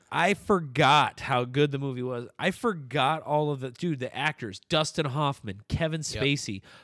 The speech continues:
Speaker 1: Morgan Freeman, Donald Sutherland, Rene Russo, uh, dude, just fucking star-studded cast.
Speaker 2: Mm-hmm.
Speaker 1: Good-ass movie.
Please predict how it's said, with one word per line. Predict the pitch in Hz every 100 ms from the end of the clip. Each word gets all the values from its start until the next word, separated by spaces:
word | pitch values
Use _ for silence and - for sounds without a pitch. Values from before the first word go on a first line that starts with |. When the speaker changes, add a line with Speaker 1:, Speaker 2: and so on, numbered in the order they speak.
| _
Speaker 1:
Morgan | 139 165 160 160
Freeman, | 147 - 147 147 98 95 _ _ _
Donald | 143 147 160 160
Sutherland, | - 147 143 123 107 90 - _ _
Rene | 127 127 143 156
Russo, | 165 143 147 156 - 117 78 65 - _ _ _ -
uh, | 117 107 92 87 87 60 _ _ 135
dude, | 160 185 135
just | 127 131 - -
fucking | - 139 - 127 117 _ _ _ _
star-studded | - - - - - 139 139 147 - 127 110 101 -
cast. | 101 78 58 - - -
Speaker 2:
Mm-hmm. | 120 107 107 _ _ _ _ _ -
Speaker 1:
Good-ass | 156 160 143 123 113 -
movie. | 98 92 92 90 82 98